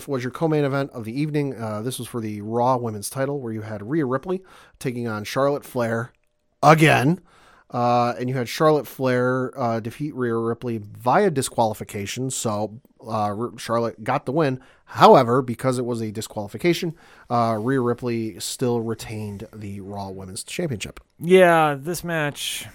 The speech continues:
Speaker 1: I'll be honest, I got up, I got a bite to eat, I got a drink, I went to the bathroom. I missed most of this match because, let's face it,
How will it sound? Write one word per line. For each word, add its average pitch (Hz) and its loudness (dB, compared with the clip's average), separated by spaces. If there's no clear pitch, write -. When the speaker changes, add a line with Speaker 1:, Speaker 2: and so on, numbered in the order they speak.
Speaker 1:
I'll 131 2
be 151 4
honest, 170 4
I 139 0
got 139 4
up, 165 4
I 113 -4
got 113 0
a 107 -4
bite 113 -8
to 120 -10
eat, 139 -8
I 104 -4
got 113 -2
a 107 -4
drink, 127 -4
I 104 -6
went 110 -8
to - -8
the 101 -8
bathroom. 160 -2
I 175 -6
missed 139 -10
most 165 -10
of 113 -10
this 101 -14
match 110 -10
because, 127 -6
let's 151 -6
face 196 2
it, - -10